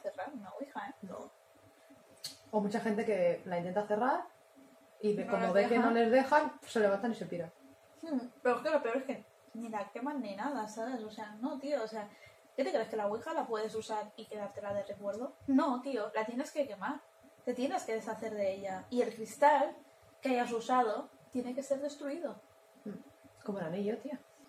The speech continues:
Speaker 1: Es
Speaker 2: Es
Speaker 1: que,
Speaker 2: que
Speaker 1: porque no tenemos un sitio de lava ahí bullente donde poder echarlo todo, si no lo echaría todo, ¿sabes? Pero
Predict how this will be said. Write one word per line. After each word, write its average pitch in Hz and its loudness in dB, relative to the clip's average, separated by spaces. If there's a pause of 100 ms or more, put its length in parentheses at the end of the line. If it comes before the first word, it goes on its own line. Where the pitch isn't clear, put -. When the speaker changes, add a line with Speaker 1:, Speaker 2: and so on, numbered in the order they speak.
Speaker 1:
Es 214 -14
Speaker 2:
Es - -14
Speaker 1:
que, 277 4
Speaker 2:
que - -10 (920)
Speaker 1:
porque 247 2
no 240 2
tenemos 285 8
un 254 8
sitio 262 4
de 240 6
lava 226 6
ahí 233 -2
bullente 240 2
donde 220 -2
poder 233 2
echarlo 220 2
todo, 254 4
si 233 -2
no 220 0
lo 247 4
echaría 254 6
todo, 269 2
¿sabes? 277 6
Pero 208 4